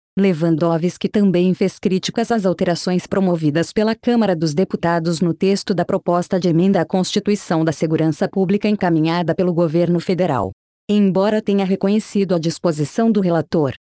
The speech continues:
deputado Mendonça, para o diálogo,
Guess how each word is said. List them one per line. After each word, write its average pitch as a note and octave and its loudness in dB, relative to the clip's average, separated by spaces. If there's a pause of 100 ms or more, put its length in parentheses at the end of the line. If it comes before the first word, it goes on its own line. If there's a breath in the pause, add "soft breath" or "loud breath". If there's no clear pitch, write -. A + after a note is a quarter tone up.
(160)
deputado F3 0
Mendonça, G3 0 (200)
para F#3+ 0
o - 0
diálogo, F3+ 0